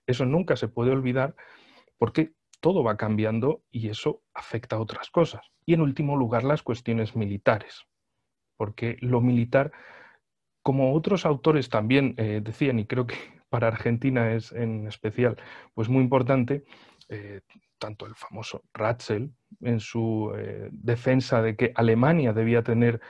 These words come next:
una poderosa flota para tener un poderoso desarrollo,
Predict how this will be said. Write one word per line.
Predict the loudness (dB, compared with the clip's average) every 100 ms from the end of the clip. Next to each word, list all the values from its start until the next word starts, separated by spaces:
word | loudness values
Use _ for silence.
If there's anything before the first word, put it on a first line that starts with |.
| -20 -16 -2
una | 0 0 2
poderosa | 4 6 4 2 -4
flota | 0 2 4 4 2
para | 2 -2
tener | -4 -2 2
un | 2 2
poderoso | 2 4 2 2 2 2
desarrollo, | 2 2 4 4 4 -2